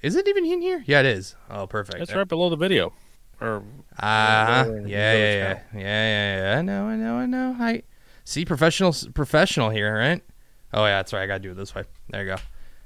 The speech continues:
Speaker 1: No, I gotta do that again? Oh, this is stupid. I hate when it, like, whenever I wanna, like, ah, this is dumb. We had stuff to talk about, and here's me, like, trying to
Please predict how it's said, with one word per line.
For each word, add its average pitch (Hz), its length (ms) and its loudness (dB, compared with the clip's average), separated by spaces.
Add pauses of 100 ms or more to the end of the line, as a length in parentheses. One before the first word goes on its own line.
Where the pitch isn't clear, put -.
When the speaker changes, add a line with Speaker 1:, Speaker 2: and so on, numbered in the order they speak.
(760)
Speaker 1:
No, 415 160 10
I 294 220 4
gotta 349 180 -4
do 277 140 -2
that 294 120 -2
again? 185 520 0 (100)
Oh, 131 120 2
this 127 120 -2
is 117 100 -6
stupid. 113 460 0
I 135 100 2
hate 233 200 0
when 311 120 -4
it, 269 80 -4
like, 208 300 -4
whenever 175 420 4
I 180 60 4
wanna, 165 200 0
like, 127 280 -2 (1600)
ah, 104 480 -2
this - 180 -10
is 107 120 -8
dumb. 101 320 -8 (1500)
We 131 120 -4
had 175 220 2
stuff 180 240 -2
to 156 100 0
talk 131 280 2
about, 147 240 0
and 120 100 -2
here's 131 280 0
me, 123 220 2
like, 110 200 0
trying 113 220 -2
to 101 240 -2